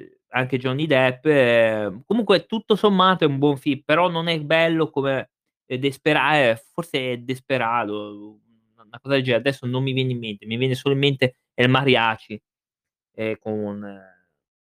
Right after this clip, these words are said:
<clears throat> che è il primissimo film, poi c'è quello lì con Banderas. Casper e Wendy, allora anche qui il discorso, eh, si riassume in, c'è Hilary Duff, ottimo, anche se è bambina, apprezzo lei,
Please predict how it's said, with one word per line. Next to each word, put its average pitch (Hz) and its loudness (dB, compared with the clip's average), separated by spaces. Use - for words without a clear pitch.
<clears throat> 180 -2
che 131 -2
è - 4
il 120 -2
primissimo 127 2
film, 113 -4
poi 120 -4
c'è - -20
quello 120 0
lì 117 -4
con 104 -8
Banderas. 101 -8
Casper 180 -2
e 196 2
Wendy, 240 2
allora 131 4
anche 156 0
qui 147 2
il 131 -14
discorso, 120 2
eh, 82 -10
si 127 2
riassume 131 -2
in, 117 -2
c'è 135 2
Hilary 127 0
Duff, 110 0
ottimo, 120 -2
anche 120 -4
se 113 -4
è 107 -4
bambina, 110 0
apprezzo - -2
lei, 98 -2